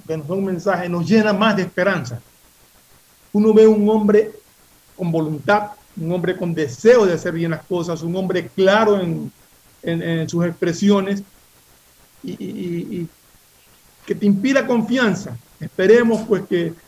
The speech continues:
una vez que se haga cargo del país, esa confianza empiece a transformarse en obras y en, y en realidades para todos los ecuatorianos.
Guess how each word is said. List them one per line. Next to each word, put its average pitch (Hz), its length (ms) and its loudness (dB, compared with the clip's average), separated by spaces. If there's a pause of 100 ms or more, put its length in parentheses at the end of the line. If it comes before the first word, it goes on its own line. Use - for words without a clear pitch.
(180)
una 208 240 4
vez 214 260 6
que 196 100 -2
se 202 120 -2
haga 190 220 0
cargo 190 320 2
del 170 100 0
país, 175 480 -4 (300)
esa 180 320 -4
confianza 180 540 -4
empiece 170 340 -4
a 180 60 -6
transformarse 165 580 -6
en 165 140 -4
obras 185 320 0
y 160 80 -2
en, 156 240 -8
y 151 80 -8
en 147 140 -10
realidades 165 500 0
para 156 200 -4
todos 185 260 -2
los 160 200 -2
ecuatorianos. 139 440 -8